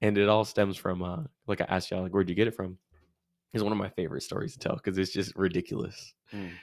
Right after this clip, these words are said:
Speaker 1: So <laughs> w-, when I was a kid, I think I was probably, what, five, six? Right?
Speaker 2: Um,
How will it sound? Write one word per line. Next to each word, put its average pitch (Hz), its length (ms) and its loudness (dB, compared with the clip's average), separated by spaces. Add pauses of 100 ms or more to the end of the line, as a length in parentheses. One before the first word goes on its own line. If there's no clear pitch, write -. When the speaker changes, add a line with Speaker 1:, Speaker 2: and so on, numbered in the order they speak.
(140)
Speaker 1:
So 95 460 4 (300)
<laughs> - 300 -20
w-, 98 300 2
when 107 140 4
I 104 60 4
was 110 160 2
a 98 40 -2
kid, 92 260 2
I 95 80 4
think - 180 -6
I - 20 0
was 98 100 0
probably, 92 220 0
what, - 160 -10
five, 101 400 -4 (160)
six? - 480 -8 (1400)
Right? 95 160 0 (240)
Speaker 2:
Um, 92 440 -4